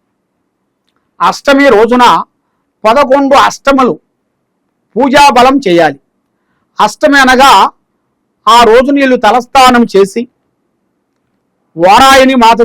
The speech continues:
గుడికి వెళ్ళి పూజా బలం అక్కడ చేసుకొని, అంటే అక్కడ చేయాల్సిన పూజా బలం అంటే పూలతో దాంట్లో చేయరు. అక్కడ, అక్కడ చేయాల్సిన విధానం ఏమిటంటే పసుపు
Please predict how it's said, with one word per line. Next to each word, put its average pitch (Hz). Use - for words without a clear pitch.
గుడికి 196
వెళ్ళి 190
పూజా 254
బలం 240
అక్కడ 214
చేసుకొని, 196
అంటే 262
అక్కడ 247
చేయాల్సిన 254
పూజా 247
బలం 240
అంటే 240
పూలతో 247
దాంట్లో 226
చేయరు. 220
అక్కడ, 175
అక్కడ 254
చేయాల్సిన 254
విధానం 240
ఏమిటంటే 214
పసుపు 247